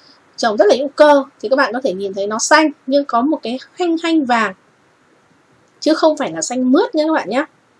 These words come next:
Xanh mướt, xanh đậm, đó là những cái xanh đậm mà phun hóa chất. À,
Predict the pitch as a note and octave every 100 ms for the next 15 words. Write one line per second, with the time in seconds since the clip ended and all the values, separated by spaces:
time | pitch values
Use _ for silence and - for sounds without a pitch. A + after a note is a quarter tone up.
0 | _ - B3 C#4+ F#4 C4+ B3+ C4+ - _
1 | _ _ _ - F#3+ F#3+ C#4 B3+ F#3+ A3+
2 | C4 - B3+ B3 B3+ - _ G#3 F#3 F3
3 | - A#3+ A3 F#3+ D4+ F4 _ - _ _
4 | _ _ - G3+